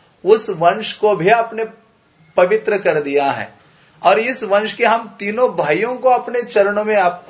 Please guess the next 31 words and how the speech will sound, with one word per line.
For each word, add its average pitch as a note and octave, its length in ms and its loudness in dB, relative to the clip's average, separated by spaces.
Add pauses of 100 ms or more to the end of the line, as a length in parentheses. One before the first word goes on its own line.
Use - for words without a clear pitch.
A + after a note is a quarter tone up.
शरण F3+ 360 0
प्रदान D#3 600 0
की D3+ 220 -8
है। A#2+ 240 -6 (680)
तो, E3 380 2
आ, B2+ 360 2
महाप्रभु E3+ 480 -2
का F3 140 0
गुणगान D#3 460 -6
कर D3 160 -2
रहे C#3+ 200 0
थे, C3 180 -4 (560)
तो E3 80 -2
जब F#3 500 2
<clears throat> - 180 -8
महाप्रभु F3 460 0
से F#3 140 -4
सुना F3 280 -4
कि F3+ 140 -4
उनके F3 200 -6
छोटे E3 340 -4
भाई D#3+ 240 0
का D#3+ 140 -4
देहांत D#3 440 -2
हुआ D3+ 280 2
है, C3 240 -4 (460)
तो D3 60 -4
सनातन D#3 560 -2
गोस्वामी C#3+ 400 -4
कहते B2+ 340 -2
हैं, D3+ 420 0